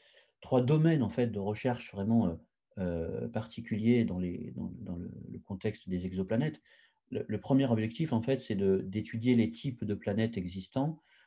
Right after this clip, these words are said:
euh, et leurs caractéristiques. En fait, dès qu'on a découvert la première exoplanète, on s'est rendu compte que c'était une planète qui n'existait, enfin, un type de planète qui n'existe pas dans le système solaire. C'est ce qu'on a appelé ensuite les Jupiters chauds.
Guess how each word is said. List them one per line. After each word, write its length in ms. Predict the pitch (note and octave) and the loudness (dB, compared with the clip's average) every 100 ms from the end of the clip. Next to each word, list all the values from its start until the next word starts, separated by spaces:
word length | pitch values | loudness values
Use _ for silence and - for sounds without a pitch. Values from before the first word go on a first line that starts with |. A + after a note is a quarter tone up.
| _ - | _ -2
euh, 160 | F#2 F#2 | 0 2
et 80 | B2 | 4
leurs 160 | A#2 A#2 | 4 4
caractéristiques. 720 | A2+ A2 - B2 A#2 A#2 G2 | 0 0 0 0 0 -2 -2
En 80 | F#2 | 2
fait, 180 | A#2+ G#2+ | 2 2
dès 120 | B2+ | 0
qu'on 220 | B2+ A#2 | 2 4
a 140 | A#2 G#2+ A2 | 4 2 -4
découvert 460 | G#2 - G#2+ A#2 | -6 -2 2 4
la 100 | G#2 | 2
première 440 | - - C3+ C3 A2+ | -4 0 2 4 2
exoplanète, 600 | G2 G#2+ G#2 A2 D#3+ D#3+ | 0 -4 0 0 0 -2
on 60 | |
s'est 160 | F#2+ G#2+ | -6 -4
rendu 180 | G#2+ G#2 | -4 -2
compte 220 | C3 C3+ | -2 -2
que 100 | A2 | -4
c'était 220 | - - | -8 -6
une 100 | F#2+ | -6
planète 320 | G2 G#2+ B2 | 0 0 0
qui 160 | - G2+ | 0 0
n'existait, 520 | G2+ G2+ G#2 A#2 G#2 | 0 0 -4 -4 -4
enfin, 180 | F#2+ F2+ | -2 -2
un 80 | F#2 | -4
type 220 | - D3 | -6 -2
de 100 | A#2 | 0
planète 420 | A#2 A2 C#3+ - _ - _ _ _ | 2 0 0 -2 _ -20 _ _ _
qui 80 | A2+ | 4
n'existe 500 | D3+ C3 C3+ A#2+ B2 | 6 4 -2 -2 0
pas 160 | B2+ | 2
dans 100 | B2 | 2
le 60 | G2+ | 0
système 380 | - - G#2+ G#2+ | -4 -4 -4 -2
solaire. 320 | A2 G2 F#2+ | 0 -2 -2
C'est 100 | F#2 | -10
ce 80 | - | -6
qu'on 140 | F#2 | -2
a 80 | F#2+ | 0
appelé 220 | F2+ G#2 | 0 -4
ensuite 300 | F#2+ - A#2 | -6 -4 -4
les 80 | F#2+ | -2
Jupiters 420 | F#2+ F#2 F#2 G2+ | -4 -8 -8 -10
chauds. 240 | - - | -8 -10